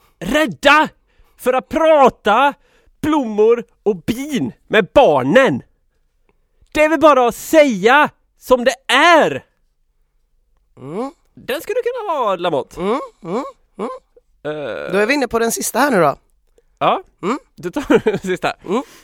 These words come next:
Speaker 1: Det är helt sjukt att många YouTubers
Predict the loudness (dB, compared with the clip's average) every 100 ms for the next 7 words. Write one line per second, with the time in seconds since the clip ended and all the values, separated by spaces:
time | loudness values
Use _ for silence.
0 | _ _ _ _ _ _ _ _ _ _
1 | _ _ _ _ _ 2 4 6 6 4
2 | 0 -6 -2 0 0 -2 -6 -10 -16 -16
3 | _ _ -8 -6 -2 0 2 2 2 4
4 | 2 0 _ -8 0 0 0 0 2 6
5 | 4 4